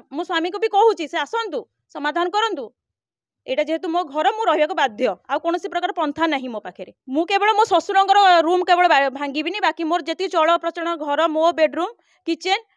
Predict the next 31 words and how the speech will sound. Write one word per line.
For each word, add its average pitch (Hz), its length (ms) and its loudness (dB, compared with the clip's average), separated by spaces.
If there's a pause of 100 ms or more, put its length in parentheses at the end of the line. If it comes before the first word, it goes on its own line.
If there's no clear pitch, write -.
(160)
ଆଉ 302 320 0
ଯୋଉଠି 320 260 -6
ଷ୍ଟୋର 349 320 0
ରୁମ୍ଟା, 339 240 0
ମୋର 330 140 -2
ଜିନିଷପତ୍ର, 302 440 -8
ଖାଦ୍ୟ 294 380 -6
ଜିନିଷ 302 220 -8
ଅଛି, 302 260 -6
ମତେ 311 200 -10
ସେତିକି 311 260 -14
ଦରକାର। 240 300 -8 (320)
ମୁଁ 339 80 -6
ଲକ୍ 359 220 -4
କରିଦେବି, 349 320 -4
ମୋର 370 140 0
ଆଉ 370 60 2
କିଛି 339 140 -10
ଦରକାର 294 260 -6
ନାହିଁ। 285 120 -10
ମୋର 302 100 -6
ବେଡରୁମ୍ 285 400 -4
ଆଉ 392 80 -2
ମୋର 349 120 -6
କିଚେନ୍ 330 400 -8
ଆଉ, 285 140 -4
ଉଁ, 240 680 -12
ୱାସରୁମ୍, 226 380 -6
ବାସ୍ 262 180 -10
ସେତିକି 269 240 -10
ଦରକାର। 175 300 -14